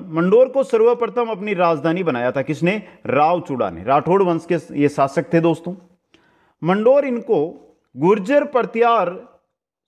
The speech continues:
शासक थे उगम सिंह, उनके द्वारा दहेज में दिया गया था दोस्तों। गुर्जर प्रतिहार शासक उगम सिंह के द्वारा इनको दहेज में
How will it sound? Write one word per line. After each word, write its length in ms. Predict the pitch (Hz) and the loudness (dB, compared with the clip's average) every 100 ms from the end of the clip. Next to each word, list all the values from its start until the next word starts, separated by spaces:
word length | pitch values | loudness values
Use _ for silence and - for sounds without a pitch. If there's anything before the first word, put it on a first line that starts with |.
| - | -4
शासक 340 | 185 180 226 233 | -4 0 2 2
थे 80 | |
उगम 360 | 240 196 196 202 | 2 2 0 0
सिंह, 300 | - 123 85 - _ _ - | -4 -8 -10 -20 _ _ -12
उनके 260 | 185 190 226 | -8 0 2
द्वारा 280 | 196 196 202 | 2 0 -2
दहेज 380 | 156 170 151 | 0 0 -2
में 120 | 185 175 | -6 -4
दिया 200 | 127 98 | -2 -2
गया 180 | 95 92 | -4 -6
था 140 | 104 | -8
दोस्तों। 340 | 78 - - _ _ _ _ _ - | -10 -14 -20 _ _ _ _ _ -10
गुर्जर 280 | 135 135 - | -4 0 0
प्रतिहार 320 | 180 170 185 | 0 2 2
शासक 340 | 180 170 196 180 | 2 -2 -2 -2
उगम 220 | 156 156 | 0 0
सिंह 240 | 160 175 | -4 -2
के 100 | 175 | 0
द्वारा 260 | 151 151 156 | 2 2 2
इनको 220 | 151 156 | -2 -2
दहेज 300 | 127 135 135 | 0 -2 -2
में 200 | 151 | -2